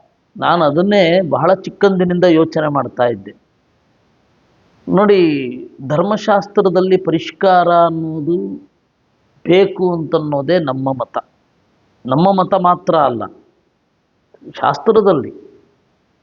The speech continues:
ಧರ್ಮಶಾಸ್ತ್ರದಲ್ಲಿ ಪರಿಷ್ಕಾರ ಆಗಿ ಆಗಿಯೇ ಒಂದು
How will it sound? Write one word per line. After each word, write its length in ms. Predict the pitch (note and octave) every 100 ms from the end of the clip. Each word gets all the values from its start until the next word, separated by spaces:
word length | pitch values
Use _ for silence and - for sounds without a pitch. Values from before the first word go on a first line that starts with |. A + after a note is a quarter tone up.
| -
ಧರ್ಮಶಾಸ್ತ್ರದಲ್ಲಿ 1040 | B2+ D#3 G3+ G#3+ A3 G3+ G#3+ F#3+ F#3 G3 G3
ಪರಿಷ್ಕಾರ 580 | F3 F3+ - G3+ G3
ಆಗಿ 380 | F#3+ F3 F#3 F#3
ಆಗಿಯೇ 960 | F#3+ F#3+ F#3 G3+ G#3 A3 A3 E3+ C#3 - _ _ _ _ - -
ಒಂದು 600 | C3 D#3+ F3 E3+ D3 C#3